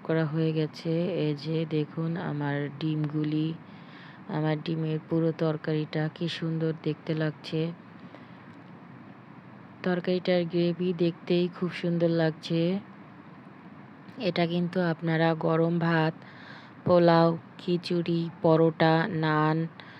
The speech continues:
আহ, বাটার নান যে কোনো কিছুর সঙ্গে আপনারা কিন্তু এটা খেতে পারবেন,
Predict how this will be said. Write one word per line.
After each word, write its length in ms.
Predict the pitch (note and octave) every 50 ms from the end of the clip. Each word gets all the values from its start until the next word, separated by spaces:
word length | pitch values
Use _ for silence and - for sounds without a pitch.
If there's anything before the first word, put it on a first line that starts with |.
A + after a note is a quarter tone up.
| - - - - - - - - -
আহ, 520 | C4+ F3+ E3+ E3 E3 D#3+ D#3+ D#3 D#3 D#3
বাটার 380 | D#3 E3 D#3+ - - D#3+ E3 E3
নান 300 | E3 D#3+ D#3+ D#3+ E3 E3
যে 180 | D#3 F3+ F#3 F#3
কোনো 280 | - F#3+ F#3 F#3 F3+
কিছুর 300 | F3 - E3+ D#3+ - F3
সঙ্গে 440 | E3 - - E3 D#3+ D#3+ E3 E3+ E3
আপনারা 340 | D#3 D3+ - D#3+ D#3+ D#3 D#3
কিন্তু 280 | D3+ D#3+ D#3 D#3 -
এটা 280 | D#3+ D#3 - D#3+ D#3 E3+ -
খেতে 300 | - - D#3+ - E3 D#3+
পারবেন, 540 | - E3 D#3 D3+ D3+ C#3+ D3+ D3+ D#3 D#3+